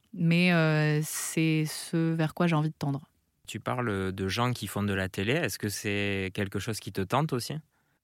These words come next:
Speaker 1: Moi, j'ai assez peur de l'image. Je suis très contente, euh, qu'ici, on ne filme pas, euh, mes interviews <laughs> parce que, euh, parce que pour moi, c'est la voix,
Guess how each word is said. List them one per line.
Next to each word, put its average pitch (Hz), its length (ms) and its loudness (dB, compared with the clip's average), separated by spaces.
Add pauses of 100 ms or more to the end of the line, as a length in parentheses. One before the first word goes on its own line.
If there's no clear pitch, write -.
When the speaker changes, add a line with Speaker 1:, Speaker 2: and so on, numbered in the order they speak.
Speaker 1:
Moi, 208 80 10
j'ai 202 100 8
assez 196 180 6
peur 214 160 6
de 208 80 10
l'image. 185 460 6 (380)
Je - 80 -2
suis - 100 -10
très - 180 6
contente, 190 440 2
euh, 160 180 6
qu'ici, 180 320 -2
on 170 80 2
ne 151 100 4
filme 165 360 4
pas, 175 340 6
euh, 147 460 0 (560)
mes 180 240 8
interviews 185 540 6 (220)
<laughs> - 800 4
parce 196 260 6
que, 233 100 4
euh, 165 920 6 (540)
parce 151 140 2
que - 100 2
pour 180 140 0
moi, 170 120 4
c'est 170 120 0
la 151 120 4
voix, 160 240 0